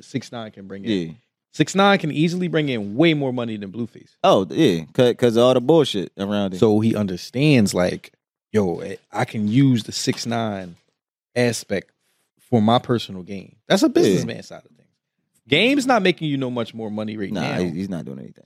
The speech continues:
Speaker 1: Blueface is not making you that much money now. How can I stay relevant to keep garnering money?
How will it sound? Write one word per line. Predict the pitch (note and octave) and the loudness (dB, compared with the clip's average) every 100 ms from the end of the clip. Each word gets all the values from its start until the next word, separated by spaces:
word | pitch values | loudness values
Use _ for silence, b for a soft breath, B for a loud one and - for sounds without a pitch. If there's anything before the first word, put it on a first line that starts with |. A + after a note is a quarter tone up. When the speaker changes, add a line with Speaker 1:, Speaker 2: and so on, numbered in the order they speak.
| _ | _
Speaker 1:
Blueface | C#3 A3 G#3 G3+ E3+ | 2 2 4 0 0
is | D#3+ | -2
not | D#3+ B2+ | -2 -2
making | C3 C3 | -4 -4
you | B2 | 0
that | A2+ A2 | 2 2
much | A2+ A2 | -2 -4
money | G#2+ G#2 | -6 -6
now. | B2+ C#3 G2 G#2 _ _ _ _ _ - | -8 -8 -12 -14 _ _ _ _ _ -4
How | C#3 | -2
can | - | 0
I | C3 | 0
stay | B2 D3 B2 | 0 2 4
relevant | B2+ C#3 A2 G#2 - - | 4 4 2 -2 -4 -10
to | G#2+ | -12
keep | - C3 - _ _ _ _ A2+ | -6 -8 -8 _ _ _ _ 0
garnering | A#2 A#2+ G#2 G2 G2+ | 2 2 0 -4 -4
money? | G2+ - | -6 -10